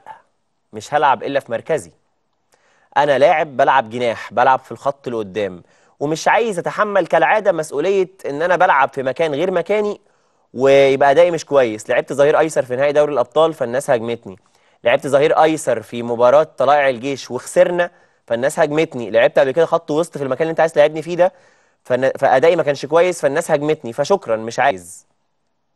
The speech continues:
باتشيكو زعل، قرر إنه يعاقبه، فاستبعده من رحلة تونس عشان رفض ينفذ التعليمات. باتشيكو فاجئ الونش إنه هيلعب أساسي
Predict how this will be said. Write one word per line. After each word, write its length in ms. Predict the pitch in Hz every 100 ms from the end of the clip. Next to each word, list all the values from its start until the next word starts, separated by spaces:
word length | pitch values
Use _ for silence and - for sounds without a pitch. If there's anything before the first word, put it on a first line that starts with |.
| -
باتشيكو 320 | 101 143 147
زعل، 360 | 139 160 101 95 _ _ _ _ _
قرر 340 | - 135 131 117
إنه 140 | 110
يعاقبه، 400 | 117 143 - 107 - _ _ _
فاستبعده 520 | 110 - 120 110 147
من 120 | 131
رحلة 220 | 123 147 123 -
تونس 320 | 175 170 -
عشان 360 | 110 - 143
رفض 300 | 127 143 135
ينفذ 380 | 110 107 123 110
التعليمات. 720 | 101 113 95 92 85 - _ - _ _ _ _ _ _ _ _ _ -
باتشيكو 500 | 165 - 269 220 220 _ _
فاجئ 380 | - 240 196 202 -
الونش 600 | 147 156 208 202 - - 135
إنه 160 | 131
هيلعب 320 | 131 180 170
أساسي 460 | 123 131 202 - 196